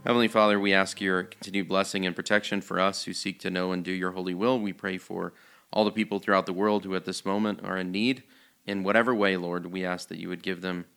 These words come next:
uh, what, uh, what is your will, uh, what you desire for them. Uh, we ask that you would bless and protect all those who are in the,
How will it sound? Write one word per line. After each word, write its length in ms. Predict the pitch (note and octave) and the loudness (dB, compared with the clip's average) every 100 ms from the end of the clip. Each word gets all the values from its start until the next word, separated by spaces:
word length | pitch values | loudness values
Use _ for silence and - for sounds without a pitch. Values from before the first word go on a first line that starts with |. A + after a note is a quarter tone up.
| _ - | _ -10
uh, 340 | G2 F#2 F2+ | -8 -6 -6
what, 380 | F2+ F#2+ F#2+ - - _ - | -10 -6 -4 -4 -10 _ -16
uh, 220 | A2+ G2+ - - _ _ _ | -14 -14 -16 -20 _ _ _
what 240 | - G2+ F#2+ | -6 -2 0
is 220 | F#2+ F#2+ | -2 -4
your 100 | F#2 | -2
will, 320 | F#2+ A#2+ C3+ - - | 2 2 0 -6 -10
uh, 180 | G#2 | -8
what 260 | G2 G2+ G#2+ - | -8 -10 -14 -12
you 260 | G#2+ G2+ F#2+ | -10 -8 -8
desire 480 | F#2+ F#2 F#2+ F#2+ | -10 -4 -2 -2
for 260 | F#2 - A#2 | -6 -2 -2
them. 220 | A#2+ C#3+ - - - - _ F#2+ | 0 -4 -6 -20 -20 -20 _ -2
Uh, 200 | F#2+ F#2 | 0 0
we 120 | G2 | 2
ask 280 | F#2+ F#2 - | 2 0 -4
that 80 | G2 | -8
you 100 | F#2+ | -4
would 180 | F#2+ F2 | -6 -2
bless 440 | F#2+ G2 - - | -2 0 -2 -8
and 200 | F#2 F2+ | -8 -8
protect 440 | - F#2+ G2 F#2+ - | -8 -6 -4 -4 -4
all 220 | F2+ F#2+ | -6 -4
those 320 | F#2+ F#2+ F#2 | 0 -2 -2
who 100 | G2+ | -6
are 120 | F#2 | -4
in 160 | F#2 F2+ | -4 -6
the, 260 | F2+ F2 | -6 -8